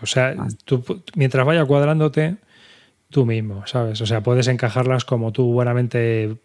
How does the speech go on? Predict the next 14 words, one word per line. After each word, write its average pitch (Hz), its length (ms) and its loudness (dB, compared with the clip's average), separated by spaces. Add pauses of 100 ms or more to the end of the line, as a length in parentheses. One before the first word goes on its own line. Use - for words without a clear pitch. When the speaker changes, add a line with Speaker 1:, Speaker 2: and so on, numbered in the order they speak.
(120)
Speaker 1:
puedas. 110 300 0
En 113 100 0
la 110 80 0
foto 139 180 2
están 139 200 2
muy 135 100 4
bien 131 100 2
colocaditas 123 640 0
para 110 220 -2
el 110 40 -2
render 123 400 -2
que - 120 -6
estás 110 280 -4
viendo, 123 380 0